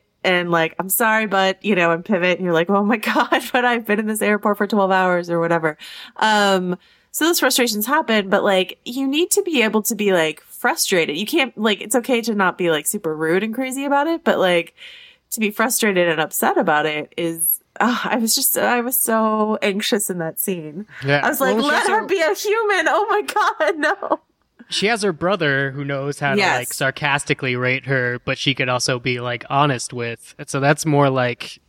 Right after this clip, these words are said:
Speaker 2: you know, she's weighted that opinion, uh, like, correctly, where it's like, even though he doesn't have to rate her five stars, but she doesn't expect him to rate him five stars or necessarily rate every conversation.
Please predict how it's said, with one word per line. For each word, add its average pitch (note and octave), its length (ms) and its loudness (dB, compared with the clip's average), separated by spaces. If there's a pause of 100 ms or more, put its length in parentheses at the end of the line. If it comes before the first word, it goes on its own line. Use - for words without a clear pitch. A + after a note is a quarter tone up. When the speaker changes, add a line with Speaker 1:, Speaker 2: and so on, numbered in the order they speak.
(380)
Speaker 2:
you E3 160 -10
know, B2+ 260 -12 (320)
she's D#3+ 560 0
weighted C3+ 460 2
that C3 260 0
opinion, A#2 720 -10 (140)
uh, C3+ 120 -6 (160)
like, - 280 -8
correctly, B2 720 -2 (120)
where B2+ 180 0
it's - 380 -6
like, C#3 240 -6
even C3+ 240 2
though B2 280 2
he D#3+ 280 0
doesn't C#3+ 180 -4
have C3+ 180 2
to C#3+ 80 -6
rate B2+ 180 -2
her B2 100 -4
five B2 260 -2
stars, A#2+ 440 -2
but - 100 -14
she C#3 100 -6
doesn't B2 160 -4
expect - 400 -8
him A#2+ 120 -10
to A#2+ 40 -8
rate A#2 180 -2
him A#2+ 100 -10
five A#2+ 220 -2
stars A#2+ 480 -2 (280)
or C3 100 -6
necessarily B2 580 -2
rate A#2+ 220 -2
every A#2+ 220 -2
conversation. A#2+ 840 -6